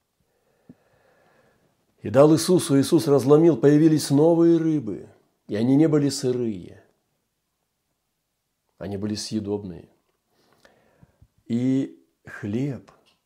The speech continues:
Иисус преломил и раздал, что двенадцать коробов полных осталось. Вот это небесная пища, которую мы будем кушать, когда придём к Иисусу. У нас всегда будет пища.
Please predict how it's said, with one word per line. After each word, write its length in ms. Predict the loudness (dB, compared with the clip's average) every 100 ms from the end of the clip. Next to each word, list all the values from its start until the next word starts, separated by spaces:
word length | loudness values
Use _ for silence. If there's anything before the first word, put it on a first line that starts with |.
| _ _ _ _ _ _ _ _ _
Иисус 280 | -14 -10 -10
преломил 480 | -8 -6 -2 -2 -2
и 40 |
раздал, 440 | -4 -6 -2 -2 -2
что 200 | -8 -6
двенадцать 400 | -4 -6 -8 -8
коробов 400 | -6 -6 -8 -10
полных 420 | -6 -6 -6 -14
осталось. 540 | -20 -20 -20 _ _ _ _ _ _ _ _ _ _ _ _ _ _
Вот 140 | -14
это 160 | -12 -12
небесная 600 | -10 -6 -6 -8 -10 -14
пища, 500 | -14 -18 -16 -18 -20 _ _ _ _ -18
которую 340 | -14 -10 -8
мы 80 | -8
будем 300 | -8 -12 -12
кушать, 560 | -8 -8 -8 -18 -20 _ _
когда 280 | -18 -14 -14
придём 400 | -14 -14 -12 -12
к 100 | -14
Иисусу. 400 | -20 -20 -20 -20 _ _ _ _ _ _ _ _ _ _ -20 -12
У 80 | -4
нас 240 | -2 -2
всегда 560 | -6 -8 -8 -4 -2 -2
будет 400 | -6 -8 -10 -12
пища. 500 | -14 -14 -20 -20